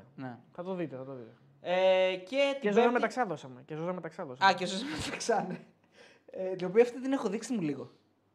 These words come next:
Speaker 2: Τη ζώζαμε τα
Speaker 1: Ναι,
Speaker 2: ξά.
Speaker 1: ναι, δεν την
Speaker 2: Ε,
Speaker 1: δεν την ξέρω.
Speaker 2: εντάξει, δεν
Speaker 1: Και
Speaker 2: υπάρχει.
Speaker 1: την Πέμπτη ερχόμαστε εδώ live, ο Αριστοτέλης θα είναι στην Άξο. Ε, εγώ με
Speaker 2: Θα
Speaker 1: τον
Speaker 2: τα
Speaker 1: Κώστα
Speaker 2: δω τα
Speaker 1: είμαστε
Speaker 2: μάτς.
Speaker 1: εδώ.
Speaker 2: Θα τα δω τα μάτς.
Speaker 1: Ε,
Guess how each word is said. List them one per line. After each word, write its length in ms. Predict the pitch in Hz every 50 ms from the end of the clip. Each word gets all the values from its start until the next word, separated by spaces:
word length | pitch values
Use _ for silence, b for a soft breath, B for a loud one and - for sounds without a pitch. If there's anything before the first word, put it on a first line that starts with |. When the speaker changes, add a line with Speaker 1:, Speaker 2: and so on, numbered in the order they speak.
| _ _ _ _ _
Speaker 2:
Τη 100 | - 151
ζώζαμε 220 | 170 175 202 202
τα 60 | 165 170
Speaker 1:
Ναι, 100 | 180 180
Speaker 2:
ξά. 120 | 180 156
Speaker 1:
ναι, 120 | - 170
δεν 160 | 160 180 196 190
την 80 | 202
Speaker 2:
Ε, 160 | 196 185 147
Speaker 1:
δεν 100 | 143 165
την 80 | 170 160
ξέρω. 160 | 151 139 135
Speaker 2:
εντάξει, 200 | 135 - 143 156
δεν 100 | 156 165
Speaker 1:
Και 60 | -
Speaker 2:
υπάρχει. 60 | 277 294
Speaker 1:
την 140 | 294 226
Πέμπτη 380 | 190 226 247 269 247 294 294 277
ερχόμαστε 360 | 254 - - 240 240 226 220
εδώ 140 | 208 196 214
live, 300 | 214 190 185 185 214 254 240
ο 20 | 233
Αριστοτέλης 400 | 220 226 - 190 190 214 208 208
θα 80 | 214
είναι 100 | 202 196
στην 200 | 190 - 151 151
Άξο. 400 | 156 170 - - - 269 320 330 B B B B B B B
Ε, 300 | - 170 175 175 175 180
εγώ 320 | 185 180 208 220 214 208
με 80 | 190 180
Speaker 2:
Θα 100 | 175 175
Speaker 1:
τον 20 |
Speaker 2:
τα 60 | 175 185
Speaker 1:
Κώστα 140 | 190 196 240
Speaker 2:
δω 40 | 269
τα 60 | 320
Speaker 1:
είμαστε 180 | 262 190 151 139
Speaker 2:
μάτς. 120 | 139 139
Speaker 1:
εδώ. 260 | 160 202 262 - - - -
Speaker 2:
Θα 80 | 151
τα 100 | 147 151 170
δω 60 | 214
τα 100 | 220 190
μάτς. 280 | 139 127 127 - - -
Speaker 1:
Ε, 280 | - 165 165 170 170